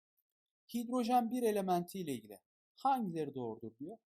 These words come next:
Arkadaşlar, hidrojen bir periyodik cetvelin ilk elementidir ve biliyorsunuz bir A grubunda yer alan, ilk element olduğu için bir A grubunda yer alıyor. Bir A grubunda yer, yer alan tek ametaldir. O yüzden alkali metal diyemeyiz. Oda koşullarında da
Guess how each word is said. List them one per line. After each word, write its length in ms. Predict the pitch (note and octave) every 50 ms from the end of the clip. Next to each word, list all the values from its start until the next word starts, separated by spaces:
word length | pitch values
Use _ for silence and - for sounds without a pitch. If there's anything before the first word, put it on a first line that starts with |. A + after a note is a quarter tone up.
| _ _ _ _
Arkadaşlar, 600 | G#3+ A3+ A3+ A3+ A#3 A3 A3 G#3+ - - G3 G3
hidrojen 580 | G3 G#3+ F#3+ G3+ G#3+ G#3+ G3 G#3 G#3+ G#3 G3+ G3
bir 160 | G#3+ A3 -
periyodik 440 | _ _ G#3 G#3 G#3 G#3 G3 F3 -
cetvelin 460 | - D#3 C3+ - - C#3 D#3 G#3 G#3+ -
ilk 240 | G#3 F#3+ F3+ - D3
elementidir 600 | C3 B2 A2+ G#2+ G#2 G#2+ - _ - G3+ - _ _ _ _ _ _ -
ve 140 | F#3+ F#3
biliyorsunuz 640 | F#3+ F#3+ G#3+ G3+ E3+ - - D3+ D3 E3 F3+ - - _ _ _ _ _ -
bir 120 | A3 G#3
A 200 | G#3 F#3+ F#3 F#3
grubunda 420 | F3 E3+ E3+ D#3+ D3+ D3 C#3+ C#3 C#3
yer 160 | D3+ D#3 D3
alan, 280 | C3+ B2+ B2 C#3 - _ _ _ _ _ _ _
ilk 280 | B2+ E3+ D#3+ - - D#3+
element 380 | D3+ C3 A#2+ A#2+ A#2+ A#2+ A#2+ -
olduğu 200 | C#3+ C3+ B2 B2+
için 220 | A#2 - - B2 B2+
bir 60 | C#3
A 140 | D3+ E3 F3
grubunda 320 | E3+ F3 F3 F3 F3 E3+
yer 140 | E3+ E3+ E3
alıyor. 300 | E3+ E3 F3 E3+ E3+ E3 - _ _ _ _ _ -
Bir 260 | G#3+ G#3+ G#3 F#3+ E3+
A 20 |
grubunda 340 | D#3+ D3+ D3 C#3+ C#3 C3+ C#3+
yer, 380 | D3+ E3 E3 D#3 C#3 - - D3
yer 140 | D#3+ E3+
alan 300 | E3 C#3 C3 D#3+ G#3+ A3
tek 260 | - _ F#3+ F#3 - -
ametaldir. 560 | B2+ D3+ D3 B2+ - - A2+ A2 G#2 A2 B2+
O 80 | D3
yüzden 200 | C#3 A#2+ A#2+ A2+
alkali 380 | A2+ C3 C3+ B2+ - - C3 A#2
metal 360 | A#2 A2 - - A2 G#2+ G#2 _
diyemeyiz. 420 | E3 E3+ D3+ C3 C3+ F#3 A3 - _ _ _ _ _ _
Oda 220 | - G#3+ G#3 A3+ A3
koşullarında 840 | A3 A3 F#3+ E3+ - - E3 C#3+ C#3+ C#3 C3 C3 C3 B2+ C3 B2 -
da 320 | D3 E3+ G3 A3+ A#3+